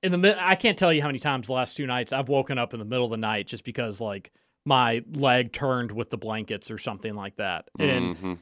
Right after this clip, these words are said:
Speaker 1: like, hate admitting it, but, like, s-, like, making loud noises in pain because it's so painful. Um, so I wore the boot middle of the night around four last night. I put the boot on just to see if that would help. It did.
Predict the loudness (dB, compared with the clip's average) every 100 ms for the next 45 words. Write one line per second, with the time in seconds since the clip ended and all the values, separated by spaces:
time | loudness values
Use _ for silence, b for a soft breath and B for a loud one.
0 | 2 2 2 _ _ _ _ _ _ _
1 | _ _ 4 6 6 4 2 0 -6 -6
2 | -2 0 0 -2 -6 -8 _ _ 0 0
3 | 0 -8 _ _ _ _ -12 0 6 6
4 | 6 2 4 6 6 6 4 4 2 -4
5 | -6 -6 -2 -2 -2 -8 -8 -6 -2 -2
6 | -4 -10 -6 -6 -4 -8 -10 -12 -16 -18
7 | _ _ _ -2 0 0 -2 -2 4 4
8 | 6 8 10 8 4 6 8 8 4 _
9 | _ 2 8 8 8 6 6 4 2 -2
10 | 0 4 4 4 2 0 -2 0 -2 -2
11 | -2 0 0 0 0 -4 -6 -8 -6 -4
12 | -2 -2 -2 -6 -2 -2 -2 -2 -2 -2
13 | -4